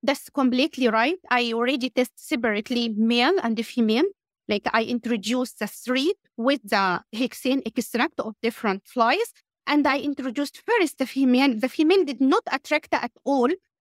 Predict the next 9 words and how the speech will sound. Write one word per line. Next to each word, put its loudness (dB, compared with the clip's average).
to 0
any 2
of -2
this, 2
uh, 2
hexane -2
extract. -10
But -2
when 0